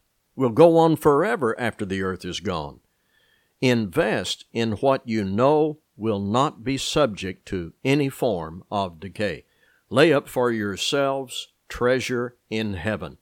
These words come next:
How do we do that? It starts with one's commitment to become a disciple of Christ. Then, investing permanently in heaven means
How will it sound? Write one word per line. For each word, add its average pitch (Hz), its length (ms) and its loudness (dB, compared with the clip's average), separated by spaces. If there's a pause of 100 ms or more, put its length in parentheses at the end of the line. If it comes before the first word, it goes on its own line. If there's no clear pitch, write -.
How 226 160 0
do 233 40 -2
we 175 140 6
do 117 220 2
that? 82 260 -8 (1500)
It 131 180 2
starts 156 600 -2
with 113 260 -2
one's 117 300 2
commitment 120 720 0
to 117 100 2
become 110 360 0
a 92 80 -2
disciple 98 600 -2
of 98 160 -6
Christ. 101 640 -8
Then, 110 520 2
investing 113 920 -4 (120)
permanently 123 840 0 (460)
in 120 220 0
heaven 95 520 -4
means 110 380 -4